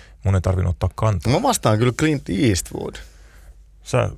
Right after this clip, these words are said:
Speaker 1: oot niinku bandwagonissa. Täällä on kuusikymmentäkolme prosenttia on sitä mieltä, että Clint on vielä kovempi kuin Lee Westwood.
Speaker 2: On se kyllä, ku-, on se vaikea sitä ohittaa. Kyllähän niinku poikkeuksellisen kova hän on.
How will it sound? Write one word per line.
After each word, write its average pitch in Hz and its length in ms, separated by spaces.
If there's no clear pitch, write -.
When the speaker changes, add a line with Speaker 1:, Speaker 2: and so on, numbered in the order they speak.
Speaker 1:
oot 110 180
niinku 123 180
bandwagonissa. 120 840
Täällä 127 200
on 113 60
kuusikymmentäkolme 165 580
prosenttia 90 360
on - 20
sitä 92 140
mieltä, 85 120
että - 140
Clint 113 200
on 85 100
vielä 98 200
kovempi 80 300
kuin 85 120
Lee 87 220
Westwood. 135 280
Speaker 2:
On 147 80
se 139 100
kyllä, 151 200
ku-, - 180
on 156 200
se 165 120
vaikea 175 340
sitä 123 200
ohittaa. 117 500
Kyllähän 110 280
niinku 107 140
poikkeuksellisen - 760
kova - 240
hän 95 180
on. - 180